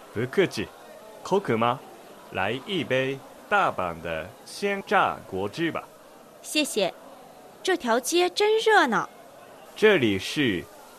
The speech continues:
Speaker 1: 里南波，有很多好吃的店。
Speaker 2: 这样的美食街多吗？
Speaker 1: 黑门市场、道顿窟等等都是。有螃蟹料理、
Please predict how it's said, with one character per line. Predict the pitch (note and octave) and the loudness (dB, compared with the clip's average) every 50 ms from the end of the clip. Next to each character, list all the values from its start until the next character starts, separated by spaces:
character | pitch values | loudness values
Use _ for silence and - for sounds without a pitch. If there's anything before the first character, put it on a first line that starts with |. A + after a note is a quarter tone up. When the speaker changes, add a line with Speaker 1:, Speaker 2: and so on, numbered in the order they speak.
| - F#2+ | -10 -6
Speaker 1:
里 | G2 F#2 F#2 F2+ | -4 -4 -4 -4
南 | E2 D#2 D#2+ E2+ G2+ B2 | -4 -4 -4 -2 -4 -2
波， | C3+ D#3+ D#3 C#3+ C#3+ D3 D3+ - - - - - - - - - - - - - - | 2 4 6 6 6 4 -2 -8 -16 -20 -20 -20 -20 -20 -20 -20 -20 -20 -20 -12 -4
有 | - F#2+ A2+ D#3 | 0 0 2 0
很 | - - F2+ F2+ F2+ | 0 -2 -4 -4 -2
多 | F#2+ C3 C#3 C3+ C3+ C3 C3+ C3+ - - - - - | 0 4 4 4 4 4 0 -2 -8 -14 -18 -16 -8
好 | - - D#2 D2 D#2 | -4 -2 -2 -2 -2
吃 | - - - - G#3 F3+ | -4 -6 -4 -4 0 2
的 | A#2+ G2 | 2 2
店。 | F#2 G#2+ C3 A2 D#2+ C#2+ - - - - - - - - - - - - - - - | 4 4 2 2 2 0 -6 -14 -16 -18 -18 -18 -18 -18 -20 -20 -20 -20 -20 -10 -2
Speaker 2:
这 | - G4+ G4+ F#4+ F4+ | 2 4 4 6 6
样 | F4+ F4 D#4 | 4 4 2
的 | C4+ B3 | 2 0
美 | A3+ G#3 F#3 E3+ | 0 0 -2 -2
食 | F3 - - G#3 A3+ | -2 -4 -4 -4 -4
街 | A3 - D#4+ E4 E4+ E4+ | -4 -2 0 2 2 2
多 | E4+ - F#4+ F#4 G4 G4+ | 2 0 2 4 4 4
吗？ | G4+ F#4 D#4+ C4+ B3 B3 - - - - - - - - - - - - - - - - - - | 4 4 2 2 2 0 -2 -8 -20 -20 -20 -20 -20 -20 -20 -20 -20 -20 -20 -20 -20 -20 -10 -4
Speaker 1:
黑 | - F#3+ G3 | -2 0 0
门 | E3 A2+ F2 F2+ G2+ | 2 0 0 0 -2
市 | - - - F#3+ F#3 D3 | -4 -4 0 0 0 0
场、 | - - D2+ C#2+ D2+ E2 A#2+ - - - - - - - - - - - - | 0 -2 -6 -4 -6 -6 -8 -10 -14 -18 -20 -20 -20 -20 -20 -20 -20 -4 2
道 | G#3 G#3+ F#3 C3+ | 4 6 6 6
顿 | A#2+ - E3 D3 A2+ | 4 2 0 -2 -2
窟 | G#2+ - - D3+ D3+ D3 C#3+ | -2 -4 -2 0 0 0 0
等 | C3 - E2+ F#2 A#2+ | 0 -2 -2 -2 0
等 | A2 F#2+ D#2 C#2+ - - - - - - - - | -2 -2 -2 -4 -8 -14 -18 -20 -20 -20 -8 -2
都 | - C#3+ D3 | 0 2 2
是。 | C3+ - - D#3+ - - - - - - - - - - - - - - - - | 2 0 -2 -4 -4 -4 -8 -16 -20 -20 -20 -20 -20 -20 -20 -20 -20 -18 -8 -4
有 | G#2+ G#2+ G2 G2+ G2+ - - | -2 0 0 0 0 -2 -2
螃 | - C3+ C3 D3+ F3 F3 | -2 -2 0 -2 -2 -4
蟹 | - - - A3+ G#3 D3+ A#2 F2 | -6 -4 -2 2 2 4 4 4
料 | A#2 D3+ D3+ A#2 G2+ | 4 4 4 4 4
理、 | F#2 D#2 A1+ G#1 | 2 0 -6 -12